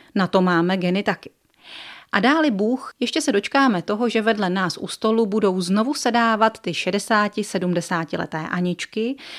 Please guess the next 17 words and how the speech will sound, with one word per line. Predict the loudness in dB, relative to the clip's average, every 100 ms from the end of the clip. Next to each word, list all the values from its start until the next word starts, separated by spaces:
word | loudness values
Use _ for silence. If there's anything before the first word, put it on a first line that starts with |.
| -4
Marušky, | 0 2 0 -4 -4
Toničky | 0 0 0 -2 -4 -4
a | -2
Františky. | 0 0 0 -4 -8 -10 -12 -14 -20 -18 -6
Dnešní | 0 2 0 0 0 2
mladé | 2 2 0 0
ženy, | 0 0 0 0 -4 -14 -4
co | 0
dostaly | 0 2 0 2
ta | 2
babičkovská | 2 0 -2 -6 -6 -4 -2
jména | 0 0 2 2 0 -2 -6 -6
do | 2 2
vínku | 2 0 0
už | -2 -4 -6
v | -4
kolíbce. | -2 -2 -6 -10 -12 -12